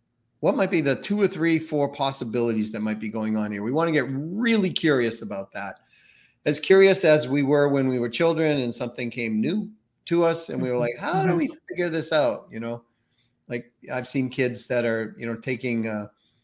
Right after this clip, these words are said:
Speaker 1: a cell phone, for example, and they're learning how to use that cell phone. They're not, like, going, "Oh my gosh, I'm such a failure 'cause I can't figure it out." They're just, like, in there doing the thing.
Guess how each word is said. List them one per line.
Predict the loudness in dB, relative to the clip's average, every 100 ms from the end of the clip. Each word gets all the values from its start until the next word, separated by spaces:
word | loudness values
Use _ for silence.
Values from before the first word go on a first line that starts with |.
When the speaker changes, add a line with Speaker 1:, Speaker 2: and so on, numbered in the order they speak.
| _ -20 _ _ -4
Speaker 1:
a |
cell | 4 4 4
phone, | 0 -4 -4
for | -4
example, | -4 -2 -4 -2 -4 -4 -6
and | -6 -2 -2 -2 -6 -14 _ _ -4
they're | -2
learning | 2 4 4 2
how | 0
to | 0
use | -2 -2
that | -2 2
cell | 0
phone. | 2 -4 -4 -4
They're | 0
not, | 2 0 -2
like, | -4 -4
going, | -4 -6 -2
"Oh | 0
my | 2 4
gosh, | 4 4 4
I'm | 2 0 2
such | 0 0
a | 0
failure | 2 4 4 4
'cause | 2 0
I | 0
can't | 0 4
figure | 6 6
it | 4
out." | 2 2
They're | 0
just, | 0 0
like, | 0 0
in | -2 0
there | 0
doing | 0 0 0 -2
the | -2
thing. | 0 2 0 -4